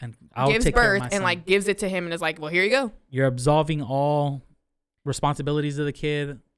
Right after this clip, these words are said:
Speaker 1: Like, both you guys were fucking. Both you guys knew that fucking
Speaker 2: Mm-hmm.
Speaker 1: leads to having kids without
Speaker 2: Mm-hmm.
Speaker 1: condoms, obviously, or birth control,
Speaker 2: Mm-hmm.
Speaker 1: or no plan B.
Speaker 2: Okay.
Speaker 1: Whichever one. It,
Speaker 2: Okay,
Speaker 1: <laughs> I mean,
Speaker 2: okay.
Speaker 1: I'm giving all the options here.
Speaker 2: <laughs>
Speaker 1: I want the ch-, if there's any children out there listening,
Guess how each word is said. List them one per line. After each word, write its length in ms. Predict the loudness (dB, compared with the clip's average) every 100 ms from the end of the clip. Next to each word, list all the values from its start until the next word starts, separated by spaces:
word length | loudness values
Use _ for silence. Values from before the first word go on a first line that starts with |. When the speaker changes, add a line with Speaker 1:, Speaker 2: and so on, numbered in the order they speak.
| _
Speaker 1:
Like, 260 | -12 -12 _
both 280 | -4 0 0
you 80 | 2
guys 220 | 2 2
were 60 | 0
fucking. 440 | -2 -4 -4 -6
Both 220 | -4 -4
you 60 | -2
guys 280 | 0 0 -2
knew 440 | -2 -2 -2 -4 -8 -4
that 180 | -4 -2
fucking 320 | -2 -2 -2
Speaker 2:
Mm-hmm. 80 | -2
Speaker 1:
leads 200 | -4 -2
to 60 |
having 200 | -2 -2
kids 220 | -4 -6 -6
without 220 | -8 -4
Speaker 2:
Mm-hmm. 200 | -2 -2
Speaker 1:
condoms, 120 | -2
obviously, 380 | -4 -6 -10 -14 _ _ _ _ -4
or 240 | -2 -2
birth 220 | -2 -4 -6
control, 320 | -8 -10 -12 _ _ -10
Speaker 2:
Mm-hmm. 180 | -6 -2
Speaker 1:
or 220 | 0 0
no 160 | -2 -2
plan 220 | -2 -4
B. 180 | -6 -8 _ _ _ -12
Speaker 2:
Okay. 220 | -12 -12 _ -2
Speaker 1:
Whichever 260 | 2 6
one. 160 | 6 6
It, 80 | 8
Speaker 2:
Okay, 100 | 8
Speaker 1:
<laughs> 60 | 8
I 180 | 6
mean, 80 | 6
Speaker 2:
okay. 80 | 4
Speaker 1:
I'm 160 | 4 4
giving 180 | 4 4
all 100 | 4
the 80 | 4
options 320 | 2 -2 -10
here. 100 | 0
Speaker 2:
<laughs> 240 | 0 2 -2 -6 -6 0 4
Speaker 1:
I 40 |
want 240 | 4 4
the 80 | 0
ch-, 100 | 0
if 140 | -2 2
there's 260 | 4 2
any 220 | 0 0 4
children 320 | 2 2 0
out 140 | 0
there 100 | -2
listening, 360 | -2 -4 -6